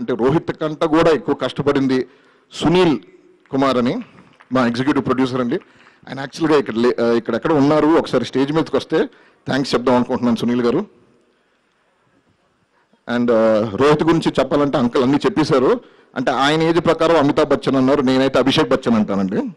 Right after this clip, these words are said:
So definitely it was a very, very beautiful performance by Rohit and I wish him all the best and lots of more success. Next Regina గురించి మాట్లాడాలంటే actually ఏమనాలో తెలియట్లేదు.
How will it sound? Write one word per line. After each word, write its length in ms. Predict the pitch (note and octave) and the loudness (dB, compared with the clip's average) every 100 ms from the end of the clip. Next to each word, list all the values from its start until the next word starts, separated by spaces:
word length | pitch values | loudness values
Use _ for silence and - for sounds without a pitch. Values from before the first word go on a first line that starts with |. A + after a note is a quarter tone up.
| _ _ _ _ _ _ _ _ _ _ _ - | _ _ _ _ _ _ _ _ _ _ _ -6
So 220 | A#2+ A#2 A#2 | 0 2 2
definitely 460 | A#2 D3+ C#3+ D#3 | 0 0 -2 0
it 100 | C#3 | 2
was 60 | A#2+ | 0
a 200 | G#2+ G#2 | 0 0
very, 160 | D3 | 0
very 360 | D#3 D#3+ C#3 B2 - _ _ _ G2+ | 2 2 2 0 -6 _ _ _ -2
beautiful 340 | C3+ D3+ D3+ D#3 | 2 2 0 -2
performance 560 | C3+ B2 C#3 C#3+ B2+ | -2 -2 0 -2 -2
by 140 | B2+ A2 | 0 2
Rohit 260 | A2+ C#3 - - _ _ _ - | 2 2 -2 -20 _ _ _ -6
and 160 | A2+ A2+ | 0 0
I 80 | A2+ | 2
wish 220 | A#2+ B2 | 0 0
him 60 | G#2+ | -4
all 420 | - G#2 B2+ D3 | -4 -2 0 2
the 40 | |
best 280 | C3+ D3 - - - | 0 -2 -4 -14 -4
and 160 | A2 G#2+ - _ - | -2 -2 -6 _ -8
lots 320 | G#2+ C#3 - | -2 -2 -2
of 60 | D3 | 0
more 180 | D3+ - | 0 0
success. 280 | A#2 - G3 - - _ _ _ _ _ _ _ _ _ G#2+ | -4 -2 -4 -6 -20 _ _ _ _ _ _ _ _ _ -4
Next 360 | B2+ - - | -4 -6 -4
Regina 500 | D#3 A2 B2 C3 F3+ | -4 0 0 0 2
గురించి 280 | F3+ F3+ D#3 | 2 2 0
మాట్లాడాలంటే 600 | C3 C3+ D#3+ D3+ D3 C3+ | -2 0 2 2 2 -2
actually 400 | C#3+ D3+ D3 C3+ | -4 0 2 2
ఏమనాలో 280 | D#3 E3 D#3 | 2 2 0
తెలియట్లేదు. 680 | D3 B2+ C#3 B2 G#2 D3 | 0 -2 -2 -2 0 0